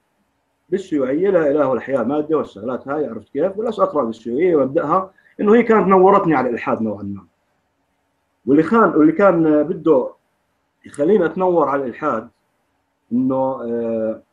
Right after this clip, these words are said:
أنا أخذت الشيوعية كذريعة، إنه أنكر فيها الدين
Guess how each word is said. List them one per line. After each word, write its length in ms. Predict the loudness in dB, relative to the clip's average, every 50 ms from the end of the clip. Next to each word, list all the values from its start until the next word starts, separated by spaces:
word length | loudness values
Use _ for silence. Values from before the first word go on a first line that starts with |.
| _ _ _ _ _ -2
أنا 140 | -2 0 0
أخذت 280 | 0 -2 -4 -4 -4
الشيوعية 560 | -6 -8 -2 0 2 2 4 4 4 4 4 2
كذريعة، 800 | 2 0 0 0 0 -2 -4 -2 0 2 2 0 -2 -4 -10 _ _ _ _ _ _ _ _ _ _ _ _ _ _ _ _ _ _ _ _ _ _ _ _ _ _ _ _ -2
إنه 260 | 0 0 0 0 0
أنكر 320 | 0 0 0 0 -2 -2
فيها 240 | 0 0 0 2 2
الدين 500 | 0 0 0 2 2 2 2 0 -4 -10